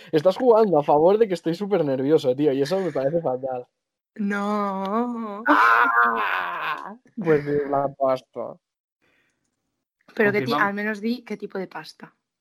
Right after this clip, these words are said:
Speaker 1: Pues
Speaker 2: O sea, que cenamos juntos la última vez. Venga, Ant, tú puedes.
Speaker 1: Ah, sí, se me la sé, creo. <laughs> Eh, fueron espaguetis
Speaker 2: ¿Sí?
Speaker 1: a la carbonara, creo.
Speaker 2: ¡Bien! <laughs>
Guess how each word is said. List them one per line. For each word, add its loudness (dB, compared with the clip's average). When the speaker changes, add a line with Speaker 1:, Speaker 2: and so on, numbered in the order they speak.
Speaker 1:
Pues -2
Speaker 2:
O -12
sea, 0
que -4
cenamos 0
juntos -4
la 2
última -4
vez. -8
Venga, -6
Ant, -12
tú -12
puedes. -6
Speaker 1:
Ah, 6
sí, 4
se 4
me 8
la 4
sé, 2
creo. -2
<laughs> -4
Eh, 8
fueron 2
espaguetis 0
Speaker 2:
¿Sí? -4
Speaker 1:
a 0
la 2
carbonara, 2
creo. 0
Speaker 2:
¡Bien! -2
<laughs> -8